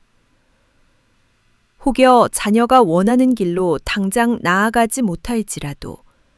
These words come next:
그것이 주님의 더 크고 선한 계획의 일부임을 깨닫게 하옵소서. 주님께서 가장 적절한 때, 가장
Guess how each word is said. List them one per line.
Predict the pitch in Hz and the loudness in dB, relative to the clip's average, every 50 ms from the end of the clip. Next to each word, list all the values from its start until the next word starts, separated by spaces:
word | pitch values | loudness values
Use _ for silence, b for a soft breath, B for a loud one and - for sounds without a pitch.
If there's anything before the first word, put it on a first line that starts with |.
| _ _ _ _ _ _ _ _ _ _ - | _ _ _ _ _ _ _ _ _ _ -8
그것이 | - 220 - 220 220 220 - - 269 254 196 151 - - | -4 0 0 0 0 0 -2 -2 -2 0 -2 -2 -4 -6
주님의 | - - 247 226 240 240 247 269 269 262 - - | -6 -4 -2 0 2 2 4 4 4 4 2 -2
더 | - - 214 220 214 - - | -6 -2 -2 -2 -2 -4 -10
크고 | - - 339 - - 320 311 262 180 - - | -14 -12 -8 -4 0 2 4 4 2 2 0
선한 | - - - - 302 294 311 311 302 302 294 277 | -6 -10 -8 -6 -4 -2 -2 -2 -2 -2 -6 -4
계획의 | - 214 196 190 226 240 226 - 247 240 - | -4 -4 -2 0 0 -2 0 2 0 0 0
일부임을 | - 208 208 226 214 - 277 269 233 175 143 143 139 - - - _ _ - | 0 0 -2 -2 -2 -2 -2 -2 -2 -2 -4 -6 -8 -10 -12 -16 _ _ -4
깨닫게 | 247 247 233 247 240 - _ - 156 135 | -2 -2 -2 -2 -6 -8 _ -10 -10 -10
하옵소서. | 147 - - 180 170 156 - - - - - - - - - - _ _ _ _ _ _ _ _ _ _ _ _ _ _ _ _ _ _ _ _ _ _ _ _ _ _ _ _ _ _ | -10 -10 -12 -12 -12 -14 -14 -14 -14 -12 -12 -12 -14 -14 -18 -20 _ _ _ _ _ _ _ _ _ _ _ _ _ _ _ _ _ _ _ _ _ _ _ _ _ _ _ _ _ _
주님께서 | - - 214 214 220 214 214 - - 214 208 202 - - 196 202 196 180 - _ - | -4 -2 0 0 0 0 -2 -4 -4 -4 -4 -4 -2 -2 0 0 0 -2 -4 _ -12
가장 | - - - - - 233 240 233 233 233 226 | -10 -8 -6 -4 -2 0 0 0 0 -2 -2
적절한 | - 190 160 - - - 233 233 202 170 151 139 143 _ _ | -4 -8 -12 -12 -10 -8 -6 -6 -6 -8 -8 -10 -14 _ _
때, | - - - - _ _ _ _ _ _ _ _ _ _ _ _ _ _ _ | -16 -16 -16 -16 _ _ _ _ _ _ _ _ _ _ _ _ _ _ _
가장 | - - 214 - 262 269 269 254 | -6 -4 0 4 4 4 4 2